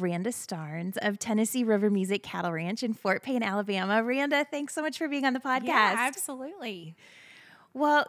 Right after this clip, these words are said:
Speaker 1: you grew up showing cattle, like a lot of our listeners, but you actually had a very unique upbringing as well. So do you wanna tell us a little bit about that?
Speaker 2: Yeah, sure. Um,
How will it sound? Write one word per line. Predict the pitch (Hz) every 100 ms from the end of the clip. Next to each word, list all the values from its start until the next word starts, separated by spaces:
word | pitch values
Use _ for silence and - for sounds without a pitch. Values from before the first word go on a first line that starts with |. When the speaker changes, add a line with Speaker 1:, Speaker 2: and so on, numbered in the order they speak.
| 233
Speaker 1:
you | 302 392 403 247
grew | 277
up | 208 208
showing | - 226 190 202
cattle, | 185 165 165 180 240 -
like | 202 185 -
a |
lot | 208 190 175
of | 180
our | 180
listeners, | 180 - - - 202 214
but | 202 208 -
you | 233 254
actually | 254 247 - 233
had | 220 202 190 180
a | 202
very | 190 196 185
unique | 185 196 208 196 -
upbringing | - - 180 180 175
as | 170 185
well. | 175 -
So | - 214
do | 220
you | 233
wanna | 226 214
tell | - 220
us | 214
a | 202
little | 196 190
bit | 196
about | 196 202 -
that? | 117 233 - - -
Speaker 2:
Yeah, | 247 294 453 262 170
sure. | - 247 185 170
Um, | 208 202 175